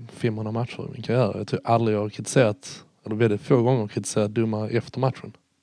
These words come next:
Eh, under matchen kan jag vara kritisk och så här, men, men jag tycker att nivån generellt är, är väldigt hög sett till, ehm, den pressen det måste innebära att,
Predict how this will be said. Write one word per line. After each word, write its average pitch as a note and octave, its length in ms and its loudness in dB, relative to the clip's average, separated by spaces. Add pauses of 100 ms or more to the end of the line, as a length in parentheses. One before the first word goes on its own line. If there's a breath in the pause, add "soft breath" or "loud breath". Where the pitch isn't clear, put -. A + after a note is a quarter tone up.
(160)
Eh, G#2+ 540 -8 (1000 soft breath)
under A2+ 180 2
matchen C3 340 6
kan A2 140 0
jag G#2+ 80 2
vara G#2 180 2
kritisk - 500 -2
och A2+ 60 -12
så - 100 -10
här, A#2+ 120 -8 (100)
men, G#2+ 100 -12
men G#2+ 180 -6
jag G#2+ 120 -6
tycker - 200 -6
att - 260 -8 (680 loud breath)
nivån B2 440 4
generellt A#2+ 340 0
är, A#2 240 2 (1000 loud breath)
är C3+ 180 8
väldigt C3+ 360 10
hög A2 280 2 (140)
sett - 280 4
till, A#2 300 4
ehm, A2+ 520 2 (1500 soft breath)
den A#2+ 200 0
pressen - 440 -2
det A2+ 60 -2
måste A#2 280 -2
innebära G#2+ 520 -4
att, A2 80 -16